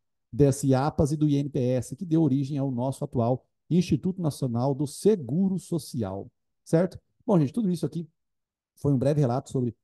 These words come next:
o histórico da Seguridade Social. O que que eu disse de importante aqui é que, antigamente, o Estado ele fazia o que ele bem entendia com as pessoas. Aí as pessoas pediram pro Estado se afastar, veio a liberdade, essa liberdade foi confundida com libertinagem.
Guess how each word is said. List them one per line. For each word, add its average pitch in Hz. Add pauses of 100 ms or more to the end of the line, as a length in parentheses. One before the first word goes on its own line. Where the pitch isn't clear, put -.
(140)
o 127
histórico 147
da 123
Seguridade 120
Social. 131 (480)
O 127
que 175
que 165
eu 160
disse 143
de 123
importante 117
aqui 147 (240)
é 120
que, 104 (420)
antigamente, 120
o 156
Estado 120
ele 117
fazia 117
o 113
que -
ele 117
bem 123
entendia 123
com 127
as -
pessoas. 98 (480)
Aí 104
as 98
pessoas 113
pediram 110
pro 107
Estado 104
se 120
afastar, 127
veio 101
a 98
liberdade, 113
essa 131
liberdade 120
foi 139
confundida 127
com 127
libertinagem. 107